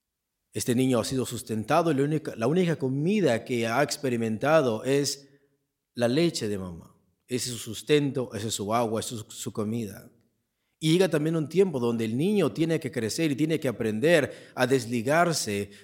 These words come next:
de ese lazo que une al ma-, a la madre y al hijo, de esa parte emocional. Es algo muy emocional, es algo muy íntimo, es algo que el niño ha conocido toda su vida, solamente ese tipo de alimento.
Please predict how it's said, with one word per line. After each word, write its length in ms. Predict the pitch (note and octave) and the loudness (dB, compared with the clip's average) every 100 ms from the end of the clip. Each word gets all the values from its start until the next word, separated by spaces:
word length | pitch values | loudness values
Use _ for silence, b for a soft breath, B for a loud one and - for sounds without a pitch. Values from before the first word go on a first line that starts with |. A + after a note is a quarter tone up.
| - | -6
de 320 | G2 B2+ E3+ | 2 4 4
ese 500 | F3 - D3 D3 - B B B B B _ _ _ - | 2 0 -2 -2 -8 B B B B B _ _ _ -6
lazo 960 | B2 C#3+ F3 E3+ - A#2+ F#2+ F#2+ - | 0 4 4 4 0 -2 -6 -10 -10
que 300 | B2 A2 A2+ | -4 -2 -2
une 460 | - E3+ E3 C#3 A2+ | 0 2 2 2 2
al 320 | A2 G#2+ A2 | -2 -4 -2
ma-, 240 | A#2 C#3+ - | 0 -2 0
a 120 | A#2+ | 0
la 100 | A2+ | 2
madre 560 | A2+ C#3 C#3+ A2 G2+ A2 | 2 2 2 2 0 -2
y 200 | A#2 A2 | -2 -2
al 160 | G#2 | 0
hijo, 420 | B2+ C#3+ - G2 G2 | -2 -4 -6 -14 -2
de 140 | C#3 | 0
esa 200 | D#3 A#2 | 0 0
parte 300 | D#3+ D#3+ D#3+ | 2 2 2
emocional. 560 | C#3 B2 A2 G#2 D#3+ C#3+ | 0 -2 -2 2 2 2
Es 100 | C#3 | 0
algo 200 | D3 B2 | -2 -2
muy 280 | B2 G#3 | 0 2
emocional, 460 | G#3 F3+ C#3 C3+ D#3 | 2 2 -2 -2 0
es 80 | C#3 | 0
algo 160 | B2 | -4
muy 460 | A2 C#3 G3+ G3 F#3+ | -4 0 2 2 0
íntimo, 540 | F#3+ D#3+ A#2 G#2+ A#2 B B B | -2 -2 -2 -2 -4 B B B
es 120 | D#3 | 0
algo 300 | F3 E3 E3 | 2 4 0
que 260 | D3+ B2+ - | 0 -2 0
el 340 | C#3 C3 D3 - | -2 0 -4 -2
niño 760 | D#3 G3 G#3 G3 F#3 F#3 F3 - | 2 4 6 4 4 2 -2 0
ha 160 | E3 | 0
conocido 580 | E3+ D3+ C3+ F3+ D#3 C#3 | 0 -2 -4 -4 -2 -2
toda 280 | - G3+ A3+ | -2 -2 -2
su 140 | - | 0
vida, 320 | F#3 A3 E3 D#3+ | 0 2 2 2
solamente 460 | F3 E3 F3 E3+ | 0 0 0 -2
ese 160 | D#3 C#3+ | -4 -4
tipo 260 | G3+ G3+ | -6 -4
de 80 | D#3+ | -2
alimento. 640 | B2 A2+ G2+ G#2 G2+ G#2+ | 0 -2 -4 -6 -8 -10